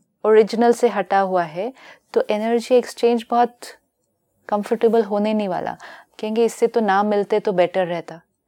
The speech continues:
मिले, बात हुई, फिर argument हो गई, मिले, फिर उसने कुछ ऐसा बोल दिया, मैं hurt हो गई, क्योंकि मैं आज जल्दी hurt होती हूँ,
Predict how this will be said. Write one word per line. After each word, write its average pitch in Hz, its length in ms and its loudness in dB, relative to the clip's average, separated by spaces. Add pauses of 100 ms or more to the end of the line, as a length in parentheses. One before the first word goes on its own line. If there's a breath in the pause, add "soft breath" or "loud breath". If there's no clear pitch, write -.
(340 soft breath)
मिले, 202 360 2
बात 185 380 0
हुई, 208 120 -2
फिर 185 260 -6
argument 180 640 -2
हो 175 120 -6
गई, 175 220 -10 (360 loud breath)
मिले, 220 340 2
फिर 185 260 -4
उसने 180 260 -4
कुछ 214 240 -4
ऐसा 208 280 0
बोल 190 240 0
दिया, 196 220 2
मैं 185 180 -4
hurt 180 400 -4
हो 190 80 -4
गई, 185 180 -4
क्योंकि - 540 -12
मैं 254 340 -2
आज 311 160 0
जल्दी 233 340 2
hurt 185 260 -2
होती 156 260 -10
हूँ, - 80 -20